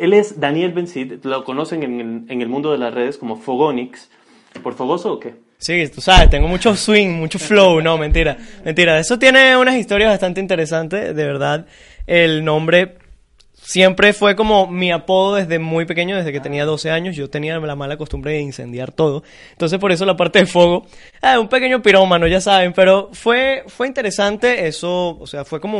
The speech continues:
Speaker 2: un nombre que iba evolucionando. Antes me decían Fogonio, entonces, ideando los nombres para mi canal de YouTube, entonces, al lado del final lo taché con una X, que quedó Fogonix, y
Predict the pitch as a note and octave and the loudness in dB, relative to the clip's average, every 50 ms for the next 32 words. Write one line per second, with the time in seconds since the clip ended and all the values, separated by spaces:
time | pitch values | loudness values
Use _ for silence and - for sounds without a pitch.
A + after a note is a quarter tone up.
0 | F#3 F3+ F3+ F#3 F#3+ G3 G3 G3 G3 G3+ G3+ F#3+ - E3+ E3 F3 F#3+ F#3+ F3+ E3 | -6 -6 -6 -8 -8 -6 -4 -4 -4 -4 -6 -6 -4 -4 -4 -2 -2 -2 -4 -6
1 | D3+ - D3+ D3 D#3+ F#3 F#3+ F#3+ F#3+ F#3 F#3 F#3+ F#3+ F3+ F3 E3 F3 - F#3 E3 | -8 -8 -10 -8 -4 -2 -2 -2 -2 -2 -2 0 0 -2 -4 -6 -10 -10 -10 -10
2 | C#3+ D3+ D3+ E3 F3 - D3 C#3 C#3 F3 F#3 F3+ F3+ F3 F3 F3 F3 - - _ | -8 -8 -10 -10 -10 -10 -10 -6 -2 0 0 0 0 -2 -4 -6 -6 -8 -14 _
3 | _ _ _ - D3 C#3+ D3+ D3 C#3+ C#3 E3+ E3+ E3 - - _ F3+ F3 E3 D#3+ | _ _ _ -20 -14 -10 -10 -10 -8 -6 -8 -8 -8 -10 -14 _ -8 -4 -4 -2
4 | D3+ D3+ D#3 E3+ F3+ E3+ D#3 D#3 D#3 D3+ E3 F3 - F3 E3+ D#3 C#3+ D3 D3 C#3+ | -4 -4 -4 -4 -4 -4 -6 -6 -10 -10 -10 -8 -6 -6 -6 -6 -8 -10 -10 -10
5 | C#3 D3 E3 E3 D3+ - D3 D3 D#3 D3 D#3+ D#3+ D#3 F#3 F3 D#3 C#3 C3 C3+ C3+ | -10 -10 -10 -10 -10 -12 -12 -12 -10 -10 -12 -12 -10 -10 -12 -12 -12 -12 -12 -10
6 | C#3+ E3 F3 - - C3+ C3+ C#3 C#3+ D#3+ F3 E3 - B2+ A#2 - D#3+ D#3+ - D#3+ | -10 -12 -12 -14 -16 -14 -10 -10 -8 -8 -8 -8 -10 -14 -12 -10 -12 -10 -10 -10
7 | D3+ D#3 D#3+ D#3+ E3 F3 E3+ F3 E3 D#3 - C3 B2 - - D#3 D3+ D3+ F3+ F#3 | -10 -8 -6 -6 -6 -6 -6 -10 -14 -16 -16 -18 -18 -14 -14 -14 -8 -6 -4 -4
8 | F#3 F3+ E3+ D#3 - D3 C#3+ C#3 | -4 -4 -6 -10 -12 -12 -12 -12